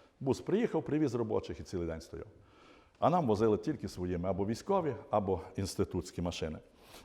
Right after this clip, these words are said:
з інституту. Е, вечерю нам приносили в приміщення, ось те, що Тарас показав, попередній кадр, попереднє відео. І тут така була, таке ж,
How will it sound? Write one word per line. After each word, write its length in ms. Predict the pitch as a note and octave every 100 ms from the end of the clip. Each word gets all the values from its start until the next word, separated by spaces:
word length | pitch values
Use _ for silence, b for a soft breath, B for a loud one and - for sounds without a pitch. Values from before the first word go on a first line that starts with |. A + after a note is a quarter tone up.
| -
з 120 | F#2
інституту. 580 | F2 - F#2+ E2 C#2+ - - _ _ _ _ _ _ - B B B B -
Е, 420 | G#2+ G#2+ G#2 G2 - - - - - - - B B - -
вечерю 720 | F#2+ B2 - G#3 G3 B2+ D#3 - - B B B -
нам 240 | G#2+ D3+
приносили 560 | - C3 C3 B2+ B2 A#2
в 80 | G#2+
приміщення, 640 | A#2+ C3 F3+ - G#2 F#2+
ось 180 | F#2 -
те, 160 | - F#2
що 140 | -
Тарас 320 | - F2+ E2+
показав, 560 | - F#2 G2 A#2 A#2+ -
попередній 480 | - F#2+ F2+ E2 E2
кадр, 320 | - C3 F#2 - b b b b b
попереднє 380 | - G#2 G2+ G#2
відео. 280 | D3+ B2+ G2+ B B -
І 80 |
тут 200 | B2+ F3+
така 240 | D#3+ C3 D#3
була, 260 | C3 C#3
таке 300 | B2 A#2+ C#3+
ж, 100 | A#2+